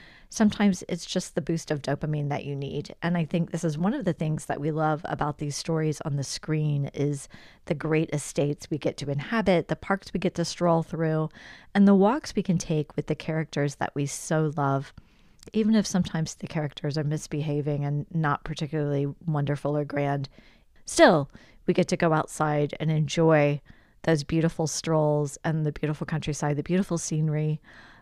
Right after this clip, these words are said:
with the beautiful storytelling. I hope you get to enjoy a holiday of rewatching Pride and Prejudice in the excellent company of Manners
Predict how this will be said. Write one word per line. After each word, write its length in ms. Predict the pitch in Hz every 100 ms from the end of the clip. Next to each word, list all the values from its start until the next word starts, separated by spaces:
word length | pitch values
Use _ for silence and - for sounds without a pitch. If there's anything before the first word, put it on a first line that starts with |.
| -
with 400 | 175 185 - -
the 100 | 196
beautiful 360 | 190 185 190 180
storytelling. 800 | - 180 190 - 151 160 156 160 - - - _ - -
I 80 | 208
hope 320 | 214 269 -
you 200 | 220 214
get 280 | - 196 -
to 200 | - 185 180
enjoy 640 | 175 - 170 165 160 156 -
a 80 | -
holiday 640 | 143 170 165 160 151 147 143
of 140 | 143
rewatching 840 | 160 226 226 170 165 - 165 156 - _ -
Pride 280 | - 156 156
and 100 | 165
Prejudice 480 | 147 143 139 143 -
in 140 | 170
the 120 | 175 -
excellent 500 | 247 - - 247 220 -
company 580 | - - - 147 139 - - - _
of 160 | 196 175
Manners 460 | 165 165 160 160